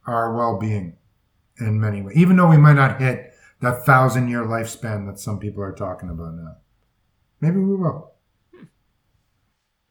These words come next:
Speaker 2: Well, for people who wanna learn more about your work and maybe support it, possibly with dollars, um, how can they do so?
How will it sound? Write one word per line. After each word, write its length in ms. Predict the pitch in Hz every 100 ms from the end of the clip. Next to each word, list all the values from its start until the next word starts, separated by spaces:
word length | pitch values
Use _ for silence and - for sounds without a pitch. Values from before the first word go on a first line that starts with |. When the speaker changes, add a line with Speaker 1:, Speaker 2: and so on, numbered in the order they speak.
| _ _
Speaker 2:
Well, 220 | 139 143 _
for 100 | 123
people 300 | 160 160 160
who 160 | 165 131
wanna 240 | 123 131
learn 360 | 117 120 120 131
more 120 | 120
about 220 | 117 110
your 100 | 117
work 380 | 104 110 - _ _ -
and 360 | 117 127 123
maybe 340 | 117 117 123 131
support 460 | - 135 135 127
it, 260 | 131 143 _ _ _ _ -
possibly 320 | 123 123 123
with 160 | 120 _ -
dollars, 500 | 107 113 151 190 - _ _ -
um, 260 | 117 117 113
how 200 | - 156
can 160 | 170 180
they 120 | 151
do 140 | 127 123
so? 340 | - 98 110